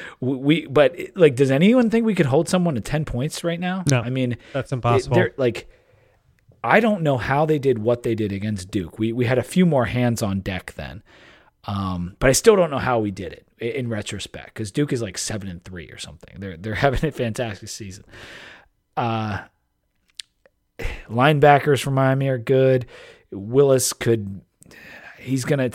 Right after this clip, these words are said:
Speaker 1: I mean, their pass defense is great. If you look at their S and P Plus numbers, um, finding the holes is not gonna be easy. They have a defensive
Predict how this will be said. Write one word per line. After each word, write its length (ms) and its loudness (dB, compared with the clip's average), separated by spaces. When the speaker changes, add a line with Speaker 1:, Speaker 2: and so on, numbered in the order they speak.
Speaker 1:
I 100 -10
mean, 180 0
their 100 6
pass 300 2
defense 420 -2
is 80 -8
great. 360 0
If 120 -14
you 60 -2
look 220 -4
at 80 -8
their 140 -4
S 140 -6
and 100 -8
P 140 -6
Plus 300 -2
numbers, 360 -6
um, 480 -4
finding 300 8
the 80 8
holes 220 6
is 60 -4
not 160 -2
gonna 100 -4
be 80 2
easy. 120 0
They 100 2
have 100 2
a 80 4
defensive 520 -2